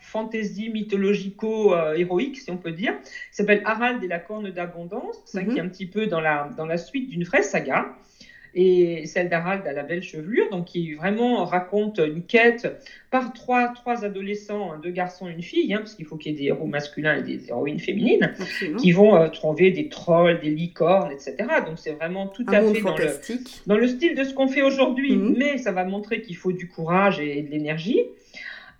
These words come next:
Speaker 1: Un livre très curieux qui est un conte, en fait, qui est le mystère du clan des pierres, qui essaye de, de par-, de partir sur la, hum, comment dire, les premières émotions plus cosmico-religieuses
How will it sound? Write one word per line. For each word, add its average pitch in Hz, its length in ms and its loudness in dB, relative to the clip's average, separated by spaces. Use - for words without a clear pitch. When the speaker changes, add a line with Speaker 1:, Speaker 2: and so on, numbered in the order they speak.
Speaker 1:
Un 262 240 4
livre 302 320 0
très - 180 -4
curieux 302 300 -8
qui 302 120 -8
est 202 120 -8
un 202 120 -6
conte, 269 520 -6
en 180 80 -6
fait, 220 300 -4
qui 190 100 -10
est 151 100 -8
le 160 60 -14
mystère 247 460 -2
du 190 100 -6
clan 240 240 -2
des 220 120 -4
pierres, 247 680 0
qui 175 80 -4
essaye 254 360 0
de, 185 240 -4
de 196 100 2
par-, 220 340 2
de 220 80 -2
partir 254 480 -4
sur 220 180 -6
la, 185 260 0
hum, 175 340 -8
comment 208 260 -6
dire, 202 380 -6
les 208 120 0
premières 320 560 0
émotions 262 1080 0
plus 233 440 0
cosmico-religieuses 262 1400 4